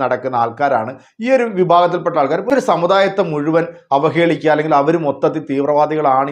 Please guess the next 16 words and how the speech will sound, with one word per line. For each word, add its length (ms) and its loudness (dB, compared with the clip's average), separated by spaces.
എന്ന് 180 -10
ചിത്രീകരിക്കുന്ന 540 -8
ഇവനെ 300 2
പോലുള്ള 280 2
കൊടിയ 400 0
വർഗീയവാദികൾ. 600 0
കാരണം 220 -6
ഇവൻ 160 2
തികഞ്ഞ 440 2
ഒരു 160 4
വർഗീയവാദിയാണെന്നതിൽ 1200 2
നമുക്ക് 280 -6
യാതൊരു 420 -2
സംശയമില്ല. 400 -12
അത്തരത്തിലുള്ള 720 2
ഇവൻ 120 -4